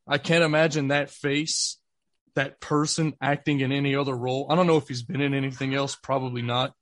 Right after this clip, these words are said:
But I just, to me, he, that person is Bronson, and he is real.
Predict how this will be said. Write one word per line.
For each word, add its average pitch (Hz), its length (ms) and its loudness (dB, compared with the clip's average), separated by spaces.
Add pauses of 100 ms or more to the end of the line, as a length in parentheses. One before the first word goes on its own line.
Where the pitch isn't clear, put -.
(200)
But 127 380 2 (480)
I 143 100 2
just, 131 340 -2
to 151 100 4
me, 147 280 2
he, 139 340 -4 (100)
that 143 320 -2
person 139 500 -2
is 135 280 0
Bronson, 127 680 -4 (200)
and 127 140 -2
he 135 220 -4
is 120 180 -4
real. 123 460 -4